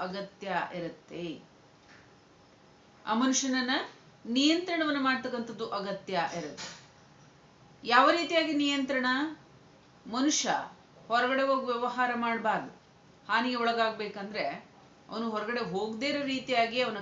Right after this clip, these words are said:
ಕಾಲಿನ ಸ್ವಾಧೀನತೆಯನ್ನ ನಷ್ಟಗೊಳಿಸ್ತಕ್ಕಂಥದ್ದು. ಅಥವಾ ಮನೆಯಲ್ಲೂ ಕೂಡ ಅವನು ನೆಮ್ಮದಿಯಾಗಿರಬಾರ್ದು ಅಂದ್ರೆ ಅವನಿಗೆ ಉಗ್ರ ಸ್ವರೂಪವಾಗಿ ಇರುವಂತೆ, ಮನಸ್ಸನ್ನ ಚಂಚಲವಾಗಿ ಇಡುವಂತೆ ಮಾಡ್ತಕ್ಕಂಥದ್ದು. ಹೀಗೆ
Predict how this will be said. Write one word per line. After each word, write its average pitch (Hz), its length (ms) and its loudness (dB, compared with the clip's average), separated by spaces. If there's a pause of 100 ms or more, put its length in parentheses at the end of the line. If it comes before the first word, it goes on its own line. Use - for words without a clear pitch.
ಕಾಲಿನ 226 360 2 (100)
ಸ್ವಾಧೀನತೆಯನ್ನ 214 1200 -4 (440)
ನಷ್ಟಗೊಳಿಸ್ತಕ್ಕಂಥದ್ದು. 170 920 -8 (1700)
ಅಥವಾ 254 260 6 (180)
ಮನೆಯಲ್ಲೂ 302 480 4
ಕೂಡ 302 200 2
ಅವನು 269 220 4
ನೆಮ್ಮದಿಯಾಗಿರಬಾರ್ದು 254 1000 2
ಅಂದ್ರೆ 190 200 -4
ಅವನಿಗೆ 226 300 -6
ಉಗ್ರ 233 300 -4
ಸ್ವರೂಪವಾಗಿ 247 720 -2
ಇರುವಂತೆ, 226 420 -4 (140)
ಮನಸ್ಸನ್ನ 220 480 -6 (100)
ಚಂಚಲವಾಗಿ 220 640 -4 (140)
ಇಡುವಂತೆ 185 360 -6
ಮಾಡ್ತಕ್ಕಂಥದ್ದು. - 560 -12 (2250)
ಹೀಗೆ 339 240 2